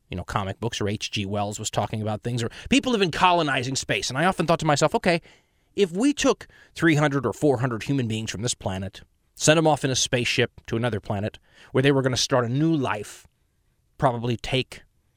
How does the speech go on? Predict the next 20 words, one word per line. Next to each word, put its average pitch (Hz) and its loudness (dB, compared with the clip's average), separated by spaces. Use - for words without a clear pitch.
a 117 -4
constitution 127 -4
with 120 -2
them, 120 -2
something 147 2
that 127 2
allowed 127 0
them 120 0
to 95 -10
transfer 135 -4
the 117 0
values 151 4
of 120 2
we 156 2
humans 127 2
now 120 4
to 156 2
this 151 2
new 208 4
colony, 120 0